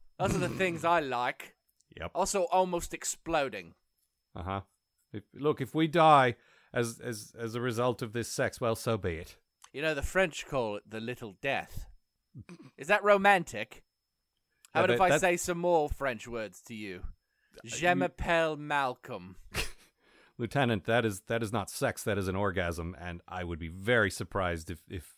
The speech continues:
Speaker 2: <laughs> any of that came into play
Speaker 1: What?
Speaker 2: during sex with you.
Speaker 1: Wait, an orgasm isn't sex, because when I do one, I'm done.
Speaker 2: <laughs> When I do one.
Speaker 1: <laughs>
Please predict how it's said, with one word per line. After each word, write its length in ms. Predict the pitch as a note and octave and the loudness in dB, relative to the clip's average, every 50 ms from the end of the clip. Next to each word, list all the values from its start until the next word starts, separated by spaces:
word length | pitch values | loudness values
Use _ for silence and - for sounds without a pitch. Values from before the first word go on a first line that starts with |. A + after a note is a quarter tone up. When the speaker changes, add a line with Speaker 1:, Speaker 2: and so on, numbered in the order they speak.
| - - | -12 -10
Speaker 2:
<laughs> 120 | - - - | -2 0 2
any 140 | F3+ D3+ C#3+ | 4 4 4
of 120 | - - | 4 4
that 220 | - B2+ B2+ - - | 4 4 4 2 0
came 260 | - - C3+ G#2+ G#2 | -4 -2 -2 0 0
into 180 | G#2 G2+ G#2+ G2+ | 0 -2 -2 -4
play 440 | - - B2 G2+ E2+ D#2+ D2+ - _ _ _ _ _ _ _ _ _ _ _ _ _ _ | -6 -4 -4 -4 -4 -4 -6 -8 _ _ _ _ _ _ _ _ _ _ _ _ _ _
Speaker 1:
What? 200 | - C#5+ - - - C3 - - | -4 -4 -4 -4 -6 -12 -4 0
Speaker 2:
during 260 | B2+ A#2 A#2 A2+ A2 | 4 4 6 6 4
sex 300 | - - A2+ G2 - - | 2 0 -2 -2 -4 -6
with 140 | G#2 G2 - | -8 -8 -6
you. 260 | F2+ D2+ B1+ - - - - _ - | -8 -10 -10 -12 -18 -20 -14 _ -2
Speaker 1:
Wait, 140 | C#4 A#3+ - - - | 0 0 0 0 -2
an 100 | B3 C4 | 0 2
orgasm 540 | D4+ D#4+ E4 B3+ D4 C4+ B3+ A#3 A#3 B3+ A#3 | 2 0 0 0 0 2 2 0 -2 -4 -8
isn't 240 | B3 A3+ B3 G#3 F3+ | -8 -8 -10 -12 -14
sex, 460 | - - - C4+ G3+ D#3 - - - | -8 -4 0 0 2 0 0 -4 -10
because 400 | - - F#3 - G#3+ G3+ F#3+ F3+ D#3+ | -12 -12 -8 -6 -4 -4 -4 -6 -8
when 140 | - F3 F3 | -8 -6 -2
I 160 | F#3+ A3 A#3+ | 0 0 -2
do 240 | A3+ G3+ F#3+ A#3 B3+ | -2 -4 -4 -6 -6
one, 200 | G3+ A3 D3+ D3 | -6 -6 -6 -4
I'm 180 | D3 D#3 D#3 C#3 B2+ | -4 -4 -4 -4 0
done. 360 | - G#3+ F#3+ A2+ E2 F2 - - - - _ _ _ _ _ _ - | 2 2 2 2 0 -6 -14 -20 -20 -20 _ _ _ _ _ _ -10
Speaker 2:
<laughs> 100 | G2 - - - - - - - - | -10 -10 -10 -14 -18 -8 -4 0 2
When 80 | - F#3+ | 6 6
I 100 | D3 D#3 | 6 6
do 300 | D3+ A#2+ A#2 C#3 B2 A2+ | 4 4 2 2 2 2
one. 340 | G2 E2+ D#2 D#2+ E2 F2 - - - - | 2 -2 -4 -4 -6 -8 -10 -12 -14 -14
Speaker 1:
<laughs> 220 | E3+ - F3+ F#3+ | -10 -8 -8 -8